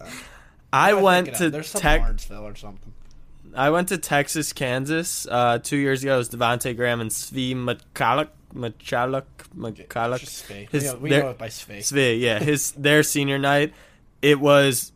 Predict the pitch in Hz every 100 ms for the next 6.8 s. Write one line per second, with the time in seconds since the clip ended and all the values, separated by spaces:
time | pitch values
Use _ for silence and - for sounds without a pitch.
0 | - 143 143 139 147 139 127 139 127 120
1 | - - 120 113 123 117 113 113 117 117
2 | 110 - 117 113 110 107 110 113 110 110
3 | 113 120 127 - 117 - 113 110 - _
4 | 143 139 139 139 - - - - 147 135
5 | 139 139 139 127 120 113 113 123 143 -
6 | - - - 127 123 120 110